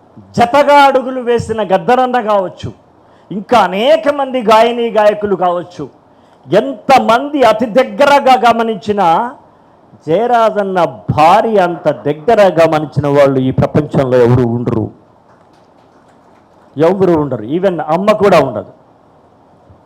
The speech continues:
జయరాజు మనసు మార్చుకుంటే, అతి పేదరికంగా ఉన్న సమయంలో, డబ్బులకు కటకట పడుతున్న సమయంలో, మీ జయరాజు మనసు మార్చుకుని మాలోకి వస్తే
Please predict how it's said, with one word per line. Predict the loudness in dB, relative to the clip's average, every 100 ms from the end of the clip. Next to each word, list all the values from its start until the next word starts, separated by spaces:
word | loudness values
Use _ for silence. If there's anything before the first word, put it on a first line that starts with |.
| _ _ _ _ _ _ _ _ _ _
జయరాజు | -4 0 2 4 4 4 0
మనసు | -6 -6 -6 -6
మార్చుకుంటే, | -2 -2 -4 -10 -10 -10 -6 -6 -6 -20 _ _ _ _ _ _ _ _ -8
అతి | -8 -8
పేదరికంగా | -10 -10 -4 0 4 4 2 0 -4 -10 -6 -4
ఉన్న | -4 -6 -10
సమయంలో, | -8 -10 -6 -6 -6 -6 -6 -10 _ _ _ _ _ _ _ -20 _ _ _ _ _ -20 _ _ _ _ -6
డబ్బులకు | -2 -2 -2 -8 -6 -6 -8
కటకట | -12 _ -4 -2 -2 0 0
పడుతున్న | 0 0 -4 -8 -12
సమయంలో, | -8 -8 -4 -4 -4 -4 -4 -8 -20 _ _ _ _ _ _ _ _ _ _ -12
మీ | -8 -8
జయరాజు | -6 -4 -4 0 2 2 -2
మనసు | -6 -6 -6 -6
మార్చుకుని | 0 0 0 -4 -10 -8 -6
మాలోకి | -2 2 2 2 -2 -6
వస్తే | -8 -10 -4 -2 -2 -6